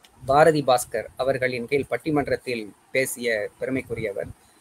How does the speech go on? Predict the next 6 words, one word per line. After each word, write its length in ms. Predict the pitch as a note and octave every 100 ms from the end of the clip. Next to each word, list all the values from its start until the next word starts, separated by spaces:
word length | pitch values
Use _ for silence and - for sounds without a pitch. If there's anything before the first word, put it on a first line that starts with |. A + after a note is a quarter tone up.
| _ -
ஜெயா 280 | D3 D#3 E3+
தொலைக்காட்சியிலும் 840 | D3+ D3 C#3 C#3 - B2+ C3 F#3
பேசியிருக்கின்றார். 880 | - C3 - A#2+ A#2 A#2 A2 A#2 C3+ _ - _ - -
பேராசிரியர் 680 | E3+ G3+ G#3 - E3 D#3+ C#3+
தகுதி 380 | C3+ D#3 D#3 -
தேர்வில், 460 | C#3+ C3 D3 D#3